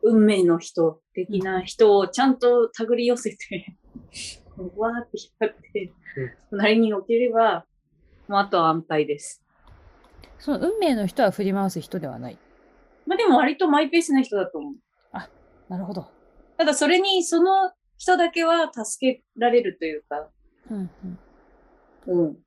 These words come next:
Speaker 1: 他の人はもう疲れたってなるけど、その人のマイペースさには結構救われるみたいな。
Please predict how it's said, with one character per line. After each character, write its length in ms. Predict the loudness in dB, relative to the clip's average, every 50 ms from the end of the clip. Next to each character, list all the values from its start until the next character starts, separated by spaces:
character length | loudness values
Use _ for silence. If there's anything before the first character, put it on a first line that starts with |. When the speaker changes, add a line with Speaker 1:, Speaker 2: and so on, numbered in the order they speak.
| _ _ -2
Speaker 1:
他 200 | 0 2 4 4
の 120 | 4 2
人 260 | 0 -2 -4 -2 0 2
は 120 | 2 2
も 140 | 0 -2 -4
う 40 | -6
疲 140 | -6 -4 -2
れ 80 | -2 -2
た 160 | 0 0 -2
っ 80 | -2 -2
て 100 | -4 -4
な 100 | -2 -2
る 140 | -4 -4 -2
け 120 | -2 -2 0
ど、 160 | 2 2 0
そ 160 | 2 0 0
の 100 | 0 0
人 220 | 0 -2 0 0 0
の 140 | 2 0
マ 120 | 0 -2 -4
イ 60 | -6
ペ 220 | -4 -2 -2 -2
ー 40 | -2
ス 140 | -2 -6 -8
さ 160 | -6 -6 -6
に 140 | -4 -2 -2
は 100 | -2 -2
結 200 | 0 -2 -6 -6 _ _
構 160 | 0 0 0 0
救 260 | -2 -4 -4 -2 0
わ 120 | 2 2
れ 100 | 2 2
る 140 | 0 -2 -4
み 140 | -6 -8 -8
た 140 | -8 -6 -4
い 60 | -4
な。 260 | -4 -4 -6 -6